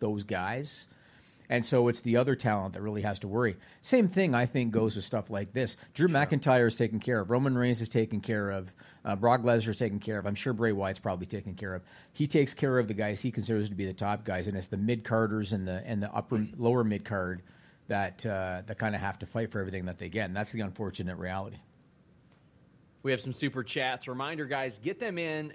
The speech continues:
Speaker 2: Donate a super chat, get your question or statement read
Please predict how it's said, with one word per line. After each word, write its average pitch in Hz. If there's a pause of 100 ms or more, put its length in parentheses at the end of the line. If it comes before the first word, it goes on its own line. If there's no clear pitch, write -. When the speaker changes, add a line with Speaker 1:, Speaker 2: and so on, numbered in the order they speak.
(100)
Speaker 2:
Donate 220
a 165
super 165
chat, 160
get 147
your 143
question 156
or 127
statement 147
read 143